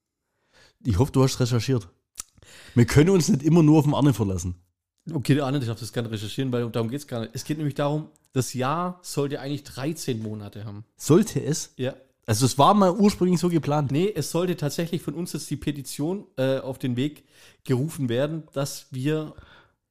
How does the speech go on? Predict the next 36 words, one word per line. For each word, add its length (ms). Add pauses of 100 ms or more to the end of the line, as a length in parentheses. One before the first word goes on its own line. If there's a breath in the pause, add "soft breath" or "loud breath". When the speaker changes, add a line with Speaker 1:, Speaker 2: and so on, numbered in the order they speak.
(320)
Speaker 1:
Also 160
du 100
willst 120
jetzt 140
den 80
Kalender 360
Speaker 2:
ich 60
will, 140
Speaker 1:
ändern? 240
Speaker 2:
ich 220
will, 200
dass 200
auf 200
der 140
Speaker 1:
Was 120
Speaker 2:
Welt 120
Speaker 1:
ist 80
der, 140
was 180
ist 140
der 80
gregorianische 840
Speaker 2:
Ja, 80
Speaker 1:
Kalender? 320
Speaker 2:
genau. 100
Speaker 1:
Den 120
Speaker 2:
Dass 40
Speaker 1:
möchtest 180
Speaker 2:
ich 100
das 0
Speaker 1:
du 80
Speaker 2:
kom-, 80
Speaker 1:
jetzt 140
ändern? 280
Speaker 2:
ändern, 400
ja. 160